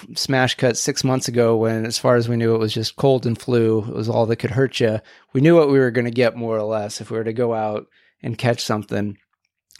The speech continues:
And so we, it was all informed risk taking. Now there's a little bit,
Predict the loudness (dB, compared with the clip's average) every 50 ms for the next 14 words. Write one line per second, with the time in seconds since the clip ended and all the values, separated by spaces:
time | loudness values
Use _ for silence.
0 | _ -6 -4 -4 -2 0 2 2 2 2 0 -2 -6 -12 -20 -20 _ _ -2 0
1 | 0 0 0 0 -2 -2 -2 0 4 4 6 6 4 4 2 -2 -4 -4 -4 -4
2 | -4 -6 -6 -6 -6 -6 -8 -8 -8 -10 -14 -14 -16 -18 _ _ _ _ _ _
3 | _ _ _ _ _ _ _ _ _ _ _ -10 -4 -2 0 2 2 2 2 2
4 | 2 0 0 -2 0 0 0 0 0 0 0 0 0 0 2 2 2 2 0 -2
5 | -6